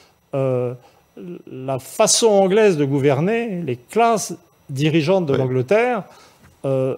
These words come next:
Speaker 1: était, restait un modèle pour les classes dirigeantes impériales des États-Unis. L'Empire anglais était devenu un modèle pour l'Empire américain.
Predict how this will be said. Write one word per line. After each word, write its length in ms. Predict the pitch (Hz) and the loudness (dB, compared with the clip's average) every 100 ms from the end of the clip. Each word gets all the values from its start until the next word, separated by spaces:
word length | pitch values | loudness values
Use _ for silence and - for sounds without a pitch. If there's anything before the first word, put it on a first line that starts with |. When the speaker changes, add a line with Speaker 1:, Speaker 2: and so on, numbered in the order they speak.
| - 143 | -8 -8
Speaker 1:
était, 320 | 131 220 214 - - | 0 2 0 -4 -4
restait 480 | 143 175 - 240 180 | 0 0 2 2 2
un 80 | |
modèle 580 | 165 196 220 240 262 226 | 4 4 4 4 2 0
pour 160 | 160 143 | 0 0
les 80 | 131 | 0
classes 240 | 147 127 | 0 -2
dirigeantes 680 | 135 135 131 170 214 208 - _ _ _ 175 | 0 -2 0 0 0 -4 -10 _ _ _ 0
impériales 800 | 175 185 160 151 165 202 214 | 2 4 4 4 4 4 2
des 220 | 160 139 151 | 0 -2 0
États-Unis. 420 | 160 147 165 147 | 0 0 -2 -2
L'Empire 400 | 131 151 196 151 | 0 0 2 2
anglais 300 | 147 151 214 | 2 0 0
était 160 | 156 139 | 0 -2
devenu 240 | 135 151 | -2 -2
un 80 | 143 | 0
modèle 260 | 151 190 | 0 0
pour 140 | 175 156 | 0 0
l'Empire 300 | 156 175 156 | 2 2 0
américain. 440 | 156 147 143 131 | 2 -2 -2 -6